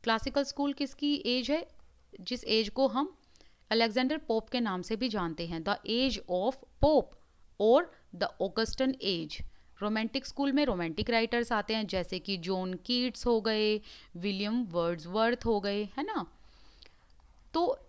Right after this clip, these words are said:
इसी टाइम पीरियड में इन दोनों ही एज के बीच में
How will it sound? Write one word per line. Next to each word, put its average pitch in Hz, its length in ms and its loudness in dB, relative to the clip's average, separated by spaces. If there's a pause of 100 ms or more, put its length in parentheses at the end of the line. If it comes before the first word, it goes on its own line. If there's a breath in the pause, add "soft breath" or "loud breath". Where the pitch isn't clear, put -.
(280)
इसी 302 360 4
टाइम 254 380 2
पीरियड 214 460 -2
में 202 260 -4
इन 262 160 2
दोनों 262 420 2
ही - 360 2 (100)
एज 240 300 0
के 302 200 0
बीच 233 520 -2
में 165 220 -6